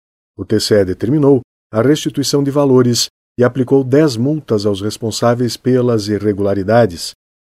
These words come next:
As sanções totalizam doze mil reais, além de multas correspondentes a trinta por cento do valor do dano causado ao cofre municipal.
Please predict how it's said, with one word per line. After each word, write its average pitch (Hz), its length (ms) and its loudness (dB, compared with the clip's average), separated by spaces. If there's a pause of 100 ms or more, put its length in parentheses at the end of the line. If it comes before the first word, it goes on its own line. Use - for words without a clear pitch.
(140)
As 98 140 -6
sanções 101 400 -6
totalizam 135 640 2 (360)
doze 147 380 2
mil 147 200 4
reais, 123 500 2 (420)
além 127 220 2
de 127 100 2
multas 143 420 0
correspondentes 131 840 2
a 120 60 2
trinta 160 320 0
por 131 200 -2
cento 143 320 -2
do 131 80 -2
valor 127 340 2
do 123 140 -4
dano 131 280 0
causado 113 560 0
ao 123 100 0
cofre 107 420 -2
municipal. 104 680 -2